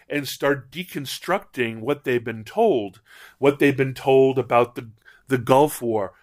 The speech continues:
what they've been told about the war in Iraq, what they've been told about constant war, what they've been told about international terrorism, what they've been made to do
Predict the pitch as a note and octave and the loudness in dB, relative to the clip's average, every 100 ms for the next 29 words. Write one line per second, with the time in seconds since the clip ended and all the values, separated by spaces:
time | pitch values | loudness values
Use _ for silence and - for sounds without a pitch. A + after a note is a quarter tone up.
0 | _ A#2+ C3+ C3 B2+ B2 C3 C3 C3 A#2 | _ -10 -4 -4 -4 -10 -4 -2 -2 -6
1 | A#2+ A#2+ A#2 A#2+ A2+ A#2+ B2 A2+ A#2+ D3 | -6 -6 -6 -10 -6 -4 -4 -6 -4 -4
2 | G#2 G2 _ _ _ - C3+ C#3 C3 B2+ | -4 -6 _ _ _ -6 -6 -2 -4 -4
3 | B2 - C#3 C3+ A#2+ A#2+ A#2 - C3+ C3 | -10 -4 -2 0 0 -2 -4 -8 -6 -6
4 | B2+ B2+ A#2 C3 D#3 A2 - - _ D3 | -8 -14 -12 -4 0 0 -2 -14 _ -6
5 | D#3+ D#3 C#3+ C#3 C#3 - E3 D3 D3 C#3 | -4 -4 -6 -10 -10 -4 -2 0 -2 -8
6 | B2 B2 A#2+ - _ _ - D3+ C#3 C3+ | -6 -2 -2 -6 _ _ -14 -10 -8 -4
7 | C3 C3+ D3 C#3 C3+ D#3+ F3 C#3 G#2 F2 | -4 -6 -8 -10 -6 -2 0 -2 -6 -16
8 | - _ _ - _ G#2 C3+ E3 E3 D3+ | -20 _ _ -20 _ 0 2 2 0 -2
9 | C#3 C3+ C3+ C3+ C#3 C3+ A2+ C#3 D#3 B2+ | -2 -4 -2 -2 -2 -6 -8 -4 2 2
10 | A#2 | 2